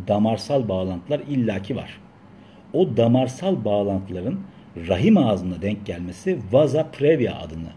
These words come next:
alıyor. Vaza previa da, e, sular geldiği zaman bebeğin kanamasına neden olan bir şey. Çünkü göbek kordonu damarları onlar, o rahim ağzındakiler. Vaza previa yoksa aksesuar plasentanın hiçbir önemi yok. Yalnız doğumda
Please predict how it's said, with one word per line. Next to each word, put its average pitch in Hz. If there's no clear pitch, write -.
alıyor. 90
Vaza 123
previa 143
da, 135
e, 98
sular 131
geldiği 127
zaman 123
bebeğin 135
kanamasına 92
neden 82
olan 73
bir -
şey. -
Çünkü 101
göbek 98
kordonu 92
damarları 80
onlar, 95
o 90
rahim 87
ağzındakiler. 82
Vaza 180
previa 170
yoksa 143
aksesuar 131
plasentanın 107
hiçbir -
önemi 104
yok. 180
Yalnız 143
doğumda 151